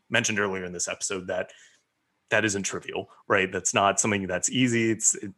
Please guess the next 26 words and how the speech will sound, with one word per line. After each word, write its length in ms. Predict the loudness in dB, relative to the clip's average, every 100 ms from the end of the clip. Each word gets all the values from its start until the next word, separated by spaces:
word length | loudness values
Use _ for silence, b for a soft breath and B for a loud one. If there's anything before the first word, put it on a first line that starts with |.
| -2
takes 240 | 0 2
a 40 | 6
lot 140 | 6
of 80 | 6
expertise 640 | 2 0 0 2 2 2
and 60 | 0
a 40 |
lot 160 | -2 -2
of 220 | -6 -14 _ _ -20
fine 360 | -4 0 2 0
tuning 300 | -2 -4 -6
to 80 | -6
get 100 | -6
right. 360 | -4 -6 -8 _ _ _
Can 80 | 0
you 80 | 4
give 140 | 6
us 100 | 4
an 80 | 4
example 420 | 2 2 2 2
of 120 | 0 0
when 320 | -2 -2 -8 b _
multiple 340 | 2 2 2 -2
drugs 300 | 0 0 -2
are 80 |
combined 680 | -4 -2 0 2 0 -2 -6